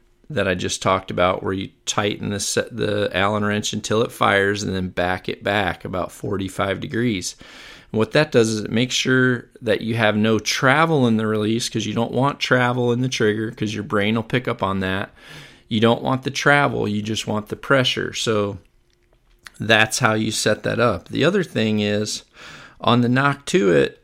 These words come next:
it does have an auto closing jaw. So when you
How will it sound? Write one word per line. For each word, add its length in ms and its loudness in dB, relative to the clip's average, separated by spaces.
it 200 -4
does 300 4
have 320 2
an 200 0
auto 460 0
closing 580 -2
jaw. 360 4
So 200 -4
when 220 -2
you 140 -2